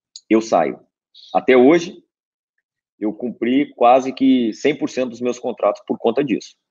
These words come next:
Essa é uma relação que eu procuro realizar e procuro seguir, porque eu fui atleta. Então, assim, os, jamais, usando a palavra redundante, divi-, dividir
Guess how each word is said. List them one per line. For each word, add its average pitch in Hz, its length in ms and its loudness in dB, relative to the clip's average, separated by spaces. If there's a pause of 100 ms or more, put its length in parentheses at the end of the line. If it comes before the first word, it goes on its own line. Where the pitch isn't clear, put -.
(420)
Essa 104 220 2
é 110 40 6
uma 117 120 4
relação 117 720 2 (480)
que - 80 -2
eu 101 80 2
procuro 107 720 0
realizar 107 840 2
e 110 60 -6
procuro 107 580 -10 (220)
seguir, 110 720 -4 (420)
porque 104 180 -2
eu 110 80 6
fui 123 160 2
atleta. 107 480 0 (520)
Então, 95 180 -8
assim, 98 240 -6
os, - 140 -14 (1000)
jamais, 139 800 0 (880)
usando 101 320 -8
a 98 40 -2
palavra 92 580 -2 (100)
redundante, 92 580 -8
divi-, 101 380 -4
dividir 156 720 -2